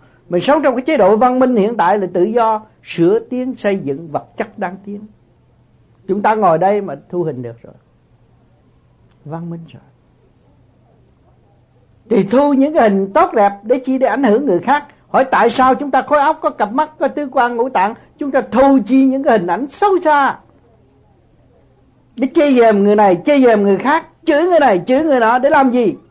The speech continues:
Chúng ta đạt được cái gì? Tự hại lấy tâm thức,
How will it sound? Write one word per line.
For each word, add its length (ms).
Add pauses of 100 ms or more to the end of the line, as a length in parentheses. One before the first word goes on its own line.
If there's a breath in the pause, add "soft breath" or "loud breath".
(400)
Chúng 100
ta 100
đạt 200
được 100
cái 160
gì? 160 (1160)
Tự 180
hại 260
lấy 80
tâm 340
thức, 60